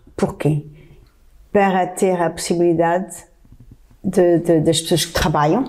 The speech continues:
para dar a possibilidade às pessoas que trabalham virem à galeria. E isso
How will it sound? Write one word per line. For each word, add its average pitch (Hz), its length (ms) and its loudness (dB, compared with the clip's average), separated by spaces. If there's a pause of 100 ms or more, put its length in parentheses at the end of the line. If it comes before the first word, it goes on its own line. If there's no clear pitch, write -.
para - 140 -2
dar 190 180 0
a 196 40 -4
possibilidade 180 560 0
às 156 80 -6
pessoas 165 240 -4
que - 40 -14
trabalham 170 500 -2 (360)
virem 196 500 2 (400)
à 190 120 2
galeria. 180 640 0 (720)
E 208 360 2
isso - 280 -6